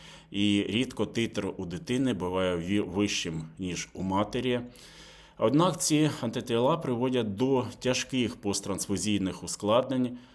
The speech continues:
та тяжкої гемолітичної хвороби новонароджених, і тут немає кореляції між титром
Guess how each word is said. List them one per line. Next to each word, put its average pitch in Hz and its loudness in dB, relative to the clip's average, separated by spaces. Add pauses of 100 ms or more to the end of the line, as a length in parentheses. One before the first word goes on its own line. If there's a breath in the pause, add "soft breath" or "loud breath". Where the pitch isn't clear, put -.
(140 loud breath)
та 135 2
тяжкої 117 0
гемолітичної 95 -2
хвороби 90 -2 (180)
новонароджених, 123 -2
і 113 -4
тут 170 -4
немає 143 4
кореляції 92 0
між 87 -4
титром 123 -2